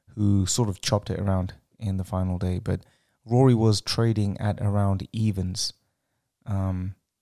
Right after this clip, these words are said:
and the way he was playing that week, you know, I thought, you know, no one's gonna take him out. This is,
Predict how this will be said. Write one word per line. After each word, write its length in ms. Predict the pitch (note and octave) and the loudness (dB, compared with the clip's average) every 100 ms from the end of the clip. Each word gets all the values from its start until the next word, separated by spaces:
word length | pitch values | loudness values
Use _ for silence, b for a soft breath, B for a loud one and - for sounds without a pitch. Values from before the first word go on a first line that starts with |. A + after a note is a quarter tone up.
| _ _ _ _ _ _ _ _ - | _ _ _ _ _ _ _ _ -6
and 120 | - A#2 | 2 4
the 60 | |
way 120 | B2+ | 4
he 60 | B2 | 4
was 120 | A2 | 2
playing 240 | - A#2+ B2 | 2 0 2
that 120 | G2 | 0
week, 240 | G2 G2 | -2 -4
you 60 | G2 | -4
know, 80 | F#2+ | -4
I 20 | |
thought, 260 | - G2 | -4 -8
you 140 | - G2 | -4 -4
know, 60 | G2 | -2
no 140 | G#2+ | 2
one's 140 | G#2+ G2+ | 2 2
gonna 180 | F#2+ | -2
take 240 | F#2 G2+ - | -2 -4 -2
him 100 | G2 | -2
out. 240 | G2+ - | -2 -4
This 160 | A2 | -8
is, 80 | - | -8